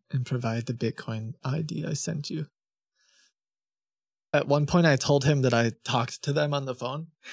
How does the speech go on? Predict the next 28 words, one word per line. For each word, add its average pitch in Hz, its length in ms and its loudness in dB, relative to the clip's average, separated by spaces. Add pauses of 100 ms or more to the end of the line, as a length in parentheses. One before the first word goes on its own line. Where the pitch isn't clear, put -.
(160)
<laughs> 139 80 -10 (1200)
It 156 100 4
was 127 200 2
like, 131 260 2
"I 175 120 6
talked 202 280 6
to 214 80 4
them. 135 220 2
They 147 120 4
said 196 240 2
someone 175 340 4
else 175 280 2
owns 160 420 2
the, 156 400 2 (720)
like, 139 240 2 (560)
account. 156 420 2 (200)
Someone 156 280 2
else 170 200 4
set 143 160 2
up 143 120 -2
the 139 140 2
account. 139 420 -2
I 123 120 0
can't 170 240 0
do 127 120 0
anything 117 300 -8
about 113 220 -6
it." - 80 -12